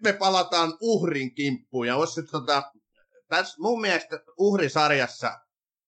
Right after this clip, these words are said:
on se, niinku, et millaisen tunteen omaisesti, millaisen tunteen vallassa sinä katsot tätä sarjaa, niin se on koko tän sarjan, niinku, mehu ja ydin.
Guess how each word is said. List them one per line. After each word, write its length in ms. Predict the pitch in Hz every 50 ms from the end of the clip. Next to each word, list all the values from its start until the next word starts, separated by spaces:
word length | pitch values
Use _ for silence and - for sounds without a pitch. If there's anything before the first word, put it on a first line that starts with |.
| _ - -
on 220 | - 143 151 143 -
se, 200 | - 139 131 - - _ _ _
niinku, 360 | 123 135 131 - 135 - _ _ _ _ _ _ _ _ _ -
et 140 | 110 104
millaisen 520 | 143 175 208 208 190 170 151 165 151 143 143 - - _ _ _
tunteen 720 | 180 208 214 190 170 - - 147 131 120 117 113 113 - _ _ _ _ _
omaisesti, 840 | 143 156 151 156 143 131 120 113 101 107 107 98 98 - _ 107
millaisen 400 | 110 131 151 165 160 151 156 127 -
tunteen 640 | - 190 214 214 196 160 - - 131 113 104 101 113 123
vallassa 720 | 139 143 139 131 123 117 107 92 85 - - - - 98
sinä 260 | - 107 107 110 104
katsot 500 | - - 120 120 - - - 101 - _
tätä 260 | _ 101 - - 98 - -
sarjaa, 640 | - 110 113 107 98 78 73 71 69 67 73 85 - _ _ _ _ _ _ _ _
niin 120 | - 107
se 100 | 123 151
on 240 | 156 151 135 - - _ _ _
koko 300 | 175 185 196 202 208 165
tän 240 | - - 127 120 107
sarjan, 460 | - 139 131 131 127 123 120 113 110
niinku, 280 | 110 107 104 107 117
mehu 420 | 110 120 139 147 151 139 131 117 104
ja 140 | 95 95 92
ydin. 500 | 95 98 98 95 82 82 _ _ _